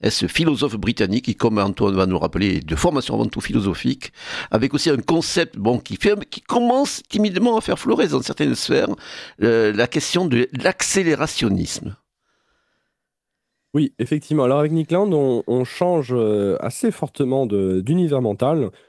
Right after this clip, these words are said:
Speaker 2: Avec Yarvin, je pense que les auditeurs l'auront compris, on est vraiment dans, dans le,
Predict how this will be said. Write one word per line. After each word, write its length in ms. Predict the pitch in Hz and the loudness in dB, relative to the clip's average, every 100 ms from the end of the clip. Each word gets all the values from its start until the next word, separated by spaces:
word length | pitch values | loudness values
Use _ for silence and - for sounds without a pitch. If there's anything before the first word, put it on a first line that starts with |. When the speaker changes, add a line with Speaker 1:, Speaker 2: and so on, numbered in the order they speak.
| _ _ _ _ _ _ | _ _ _ _ _ _
Speaker 2:
Avec 140 | 107 101 | -8 -4
Yarvin, 480 | 98 95 127 123 98 | -2 0 0 0 -2
je 80 | |
pense 120 | 110 - | -6 -4
que 80 | 107 | -4
les 120 | 98 | -2
auditeurs 300 | 104 - 110 | -4 -2 0
l'auront 240 | 101 92 | 0 -4
compris, 360 | 98 98 - 135 | -6 -6 -2 -2
on 120 | 101 | 0
est 100 | 87 | -2
vraiment 280 | 92 104 113 | 0 0 2
dans, 640 | 107 90 90 87 85 76 78 | 2 0 0 0 0 -2 -2
dans 300 | 90 90 92 | -2 0 0
le, 500 | 85 82 80 80 | 0 0 0 -2